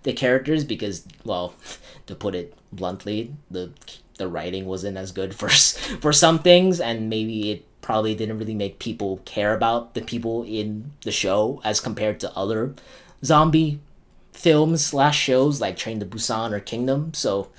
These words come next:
you know, there is that aspect as well, but I think in general, like, I think the show does a really good job in showing the friendship that the main cast has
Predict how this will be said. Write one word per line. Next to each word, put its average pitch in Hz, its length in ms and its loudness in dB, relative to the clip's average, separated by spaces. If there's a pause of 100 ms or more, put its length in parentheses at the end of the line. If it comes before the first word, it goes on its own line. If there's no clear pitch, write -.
(320)
you 151 80 4
know, 156 60 4
there 196 180 10
is 262 380 6 (160)
that 185 400 8
aspect 165 520 4
as 143 140 0
well, 135 240 8
but 156 220 8
I 185 80 8
think 240 360 4 (300)
in 196 200 4
general, 143 640 0 (100)
like, 151 140 2
I 180 100 8
think 196 380 0
the 165 100 4
show 180 360 10
does 151 160 2
a 147 60 0
really 147 300 4
good 143 180 0
job 120 340 -2
in 113 160 -10
showing 120 600 0 (340)
the 131 100 -2
friendship 147 680 2
that 110 280 -6
the 110 80 -2
main 107 320 -4
cast 98 400 -4
has 92 480 -4